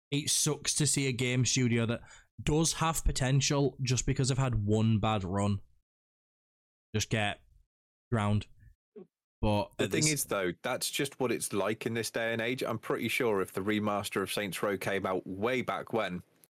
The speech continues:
Speaker 2: we would have thought it was okay, but we're living in a generation where Twitter and Reddit and everything is such a big, big part of it. Yes,
Speaker 1: Yeah.
Speaker 2: the game was bad, but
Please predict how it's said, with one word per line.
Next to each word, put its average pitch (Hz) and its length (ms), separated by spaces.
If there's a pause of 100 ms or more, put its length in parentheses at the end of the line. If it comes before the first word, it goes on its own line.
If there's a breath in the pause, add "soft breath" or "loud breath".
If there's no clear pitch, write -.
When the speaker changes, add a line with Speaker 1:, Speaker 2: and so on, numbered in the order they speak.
(540)
Speaker 2:
we 156 120
would 170 160
have 147 80
thought 139 260
it 143 160
was 147 160
okay, 147 460
but 95 300 (120)
we're 107 460 (120)
living 107 340
in 101 100
a 95 60
generation 98 840
where 90 360
Twitter 95 760
and 85 200
Reddit 95 340
and 90 120
everything 87 480
is 82 80
such - 320
a - 60
big, 90 240 (380)
big 95 200
part 104 280
of - 80
it. 85 180 (240 loud breath)
Yes, 92 260
Speaker 1:
Yeah. - 60
Speaker 2:
the 98 60
game 95 260
was 87 140
bad, 90 440 (880 soft breath)
but 95 240